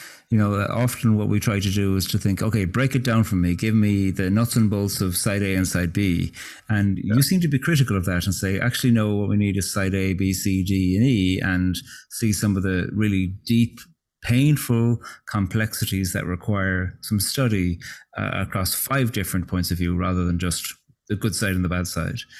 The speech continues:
Speaker 2: Yeah.
Speaker 1: Is, um, could you say a bit about the importance of that for you? And again, I'm curious as to whether there's tolerance for that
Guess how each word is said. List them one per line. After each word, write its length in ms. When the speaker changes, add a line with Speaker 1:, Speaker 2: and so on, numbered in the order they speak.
Speaker 2:
Yeah. 180
Speaker 1:
Is, 180
um, 340
could 120
you 40
say 200
a 40
bit 140
about 220
the 100
importance 460
of 80
that 120
for 160
you? 240
And 180
again, 320
I'm 140
curious 540
as 140
to 80
whether 220
there's 220
tolerance 540
for 140
that 300